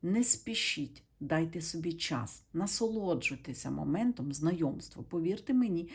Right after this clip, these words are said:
це принесе вам набагато більше користі. Але я, за-, скільки я знаю, козироги, вони взагалі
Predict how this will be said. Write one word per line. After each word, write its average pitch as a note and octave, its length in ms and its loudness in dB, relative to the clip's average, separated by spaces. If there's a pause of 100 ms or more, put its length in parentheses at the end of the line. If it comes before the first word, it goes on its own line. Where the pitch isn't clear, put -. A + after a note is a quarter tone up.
(180)
це A#3 200 -2
принесе B3 440 0
вам G#3 200 -10
набагато C3+ 480 -4
більше D3 320 -6
користі. C3+ 500 -6
Але C4 240 0
я, C#4 160 2
за-, A#3 240 -6
скільки G3+ 500 -4
я F#3 120 0
знаю, G#3+ 300 -2 (560)
козироги, F#3 640 0
вони F3+ 260 -2
взагалі E3 640 0